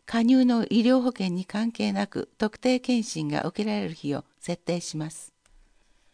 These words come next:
電話回線を増設し、月曜から土曜の八時半から午後七時に開設します。七、八月実施分を六月十日金曜以降にコールセンター、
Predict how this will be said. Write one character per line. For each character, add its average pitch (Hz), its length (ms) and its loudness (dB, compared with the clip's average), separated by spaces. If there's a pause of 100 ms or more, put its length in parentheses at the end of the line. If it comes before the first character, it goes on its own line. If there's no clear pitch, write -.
(460)
電 208 240 2
話 269 140 4
回 262 200 2
線 165 240 -4
を 160 100 -4
増 180 200 -4
設 - 300 -10
し、 - 260 -10 (440)
月 233 340 0
曜 262 140 4
か 165 140 -6
ら 165 120 -6
土 180 140 -2
曜 214 200 -2
の 151 220 -4 (680)
八 220 280 -6
時 262 120 0
半 240 260 0
か 151 160 -6
ら 156 160 -4
午 220 160 0
後 196 100 -2
七 214 280 -6
時 165 80 -2
に 147 120 -4
開 180 200 -6
設 - 260 -10
し - 140 -10
ま 151 140 -6
す。 - 200 -18 (920)
七、 - 380 -6
八 226 400 -4
月 226 360 -4
実 214 160 -2
施 262 220 -2
分 170 240 -4
を 143 160 -4 (380)
六 214 200 -2 (100)
月 254 240 -2
十 226 180 -2
日 220 160 -4
金 220 260 -4
曜 208 180 -2
以 190 100 -6
降 160 220 -8
に 139 300 -6
コ 233 160 0
ー 254 60 4
ル 240 80 -4
セ 226 180 -4
ン 175 100 -4
タ - 140 -6
ー、 - 120 -2